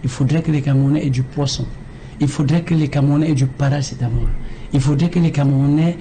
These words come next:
se déplacent en toute quiétude. Il faudrait que les Camerounais accèdent à l'éducation avec, euh, les mêmes chances, que les rêves des Camerounais puissent se réaliser. Et pour que cela arrive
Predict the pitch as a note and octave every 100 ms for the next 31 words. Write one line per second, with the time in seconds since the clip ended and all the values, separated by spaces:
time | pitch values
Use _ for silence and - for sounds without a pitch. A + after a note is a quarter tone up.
0 | - - - C#3 C3+ D#3 D#3 D#3+ - -
1 | - B2+ B2+ - E3 - D3+ C#3 C#3 B2+
2 | - - - - - E3 F3+ E3 F#3 F#3
3 | E3 D3 D3 D3+ D#3+ F3+ C3 - F3 E3
4 | D3+ C#3+ - - C#3+ - F3+ G3 - -
5 | - - C#3 F#3 F#3 - F#3+ F#3 - -
6 | D3+ D3+ D3+ E3+ E3 D3+ D#3+ F3+ - F#3
7 | - - - C#4+ E3+ C3+ B2 C#3+ E3+ F3
8 | D3+ D3+ C3 C3 B2 B2 C3 C3 C3+ C3+
9 | B2+ A2+ A2+ - - - - - - -
10 | - - - - - F#3 F3+ F3 E3+ D#4+
11 | - D#3 C#3 B2+ B2 B2+ D3 D3